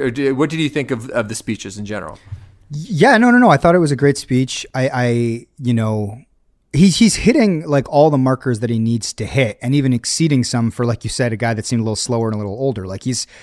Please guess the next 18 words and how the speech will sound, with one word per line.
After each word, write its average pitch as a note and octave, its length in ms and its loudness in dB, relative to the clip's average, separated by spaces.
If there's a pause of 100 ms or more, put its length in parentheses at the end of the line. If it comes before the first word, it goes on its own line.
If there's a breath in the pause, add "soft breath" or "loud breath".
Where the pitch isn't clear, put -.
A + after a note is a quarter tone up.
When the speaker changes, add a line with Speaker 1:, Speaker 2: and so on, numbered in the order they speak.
Speaker 2:
he's D3+ 180 0
really G#3+ 140 6
delivering, C3 720 4 (360 soft breath)
uh, A#2 580 0 (140)
at B2+ 220 0
this D3+ 240 4 (140)
early, C3+ 340 4
early, B2 300 -2
early, A#2 200 -6
early A2+ 200 -4
stage. A2+ 400 -2 (240 loud breath)
I E3+ 80 6
also C4+ 240 4
think E3 180 0
sometimes, B2+ 720 0 (240)
ultimately, A#2 500 2
that, C#3 260 -2
like, B2 340 -4